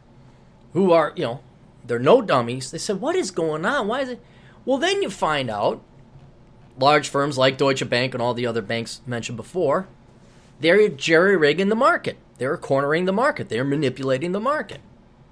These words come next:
Now, here's the point I wanna make about this. I don't care how many movies Leonardo DiCaprio stars in. I don't care what Wall Street, the Wall Street Journal, The Economist,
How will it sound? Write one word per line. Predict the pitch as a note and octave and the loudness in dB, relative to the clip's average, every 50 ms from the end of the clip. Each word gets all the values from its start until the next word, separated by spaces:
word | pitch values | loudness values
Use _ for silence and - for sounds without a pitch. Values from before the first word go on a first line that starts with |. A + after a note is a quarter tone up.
| - - - - _ - - - - - - - - - | -20 -20 -20 -20 _ -20 -20 -20 -20 -20 -20 -20 -6 2
Now, | G#3 A3 | 4 4
here's | G#3+ G#3+ D#4 F4 F4+ F4 C4 | 4 4 4 4 4 2 2
the | D4 A#3+ | 0 -2
point | - B3 B3+ B3 B3+ | 0 0 2 2 2
I | B3 | 2
wanna | A#3+ B3 C4 C4+ C#4+ | 2 2 2 2 2
make | D4+ E4 E4+ E4+ - | 0 -2 -2 -2 -4
about | - - - - - - - | -4 -6 -8 -14 -16 -18 -20
this. | - - - - - - - _ _ - - _ - - - _ _ _ - - - - - - - - - - - | -20 -20 -20 -20 -20 -20 -20 _ _ -20 -20 _ -20 -20 -20 _ _ _ -20 -20 -20 -20 -20 -20 -20 -20 -10 -4 0
I | A#3 D#4 | 2 2
don't | F4 F#4 F#4 - | 2 2 0 -2
care | - C#4+ C#4 C4 B3+ B3 A3 G3+ - - - - - - _ _ - - - | 0 2 4 6 6 6 4 0 -6 -18 -20 -20 -20 -20 _ _ -20 -20 -18
how | - - - G#3 A3 A#3+ | -12 -4 0 2 4 4
many | A#3+ B3 A#3+ A#3 | 4 4 4 2
movies | A3 G3+ G3 G3+ G3+ G3 G3 G3 F3+ D3 | 4 4 6 6 6 4 4 0 -2 -2
Leonardo | D3+ E3 F3 E3+ D#3+ D3+ D3+ C#3 C3 B2 | -4 -2 -2 -2 0 0 0 0 0 -2
DiCaprio | A#2+ - D#3 C3+ A#2 - - A2+ G#2+ | -2 -2 -2 -2 -2 -2 -6 -10 -8
stars | - - - - D3+ D#3+ D#3+ D3 C#3 D3 | -8 -8 -4 -2 -2 0 -2 -2 -4 -8
in. | D#3 D3 D3 C3+ B2+ - - - - - - - - - - | -10 -10 -12 -14 -16 -18 -20 -20 -20 -20 -20 -20 -20 -6 0
I | D3 D#3+ | 4 4
don't | F#3+ A3 A3+ A#3 A3 | 6 6 6 4 2
care | - A3 A3 G#3+ G3+ G3 F#3 - - - - - - - | 0 0 2 2 2 2 0 0 -4 -8 -20 -20 -20 -18
what | - G#2+ A#2 D3 F#3 F3+ E3 | -8 0 2 4 4 4 6
Wall | E3 E3+ F3 F#3 F#3 | 6 8 8 8 8
Street, | F3+ - - - E3 F3 F3 F3 F3+ F3 - - - - - _ _ - - - - - - - - | 6 2 -4 -4 0 2 2 2 2 0 -6 -12 -16 -16 -20 _ _ -20 -20 -20 -20 -20 -20 -16 -12
the | G2+ G2+ | -8 -4
Wall | F#2 G#2 C3 D#3 E3+ | 0 2 4 4 4
Street | - - - F3 E3 C3+ | 2 0 -4 -4 -4 -4
Journal, | - - D#3 D#3 D#3+ D#3+ E3 D#3+ D#3+ D#3 D#3+ | -4 -2 0 2 2 2 2 2 2 0 0
The | C3+ A#2 A2+ | -2 -4 -6
Economist, | A2 - - - - E3 E3 E3+ E3+ E3+ E3+ E3 E3 - - - - | -6 -6 -6 -2 0 4 4 4 4 4 2 0 0 -2 -4 -10 -12